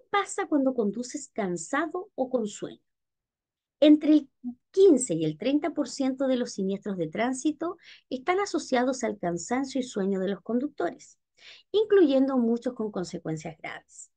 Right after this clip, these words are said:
Los siniestros no ocurren solo porque un conductor se quede totalmente dormido, sino que solo es necesario pestañear con mucho cansancio para estar en grave riesgo de siniestro. Cansancio y sueño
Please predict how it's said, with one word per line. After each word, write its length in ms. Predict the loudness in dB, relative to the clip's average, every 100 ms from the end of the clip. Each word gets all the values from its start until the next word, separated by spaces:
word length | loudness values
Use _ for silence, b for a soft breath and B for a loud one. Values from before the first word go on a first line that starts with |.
| _ _ _ B B B 2
Los 180 | 4
siniestros 540 | 6 6 6 2 -2 4
no 220 | 6 6
ocurren 540 | 4 -2 -2 0 -2
solo 420 | -4 -4 0 0 0
porque 220 | -8 -6
un 100 | -4
conductor 480 | -4 -6 -6 -4 -4
se 180 | -4
quede 220 | -2 2 2
totalmente 540 | 0 -4 -2 -4 0
dormido, 580 | 0 -2 -4 -4 -4 -8 _ _ B B _
sino 320 | -2 -2 -2
que 100 | -4
solo 300 | -4 -2 -2
es 80 | -2
necesario 680 | -8 -6 -10 -4 -2 -2 -2
pestañear 500 | -4 -6 -4 -4 -4
con 160 | -6
mucho 240 | -6 -8 -8
cansancio 720 | -6 -6 -6 -2 -2 -4 -6
para 160 | -6
estar 240 | -6 -6 -2
en 160 | -4
grave 340 | -4 -6 -4 -6
riesgo 420 | -4 -6 -6 -8
de 120 | -8
siniestro. 640 | -10 -12 -12 -14 -20 -20 -20 _ _ _ _ _ _ b b b b _
Cansancio 680 | -2 -2 -2 -2 -2 -2 -4
y 40 |
sueño 440 | -6 2 6 6